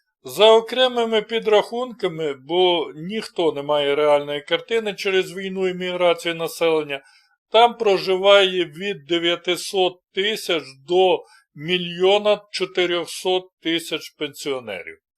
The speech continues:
Але реальну українську пенсію отримує лише кожен другий, а то й третій.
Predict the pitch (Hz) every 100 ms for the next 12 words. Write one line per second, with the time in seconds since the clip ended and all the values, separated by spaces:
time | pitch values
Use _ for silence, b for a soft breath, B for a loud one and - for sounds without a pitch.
0 | b b b b 147 185 202 202 208 214
1 | 233 247 226 185 180 175 202 208 202 -
2 | 190 190 208 208 - 185 180 185 190 196
3 | 185 175 170 - 170 - 190 190 156 160
4 | 151 127 156 180 202 185 151 123 123 143
5 | - 170 165 - 147 135 107 - 82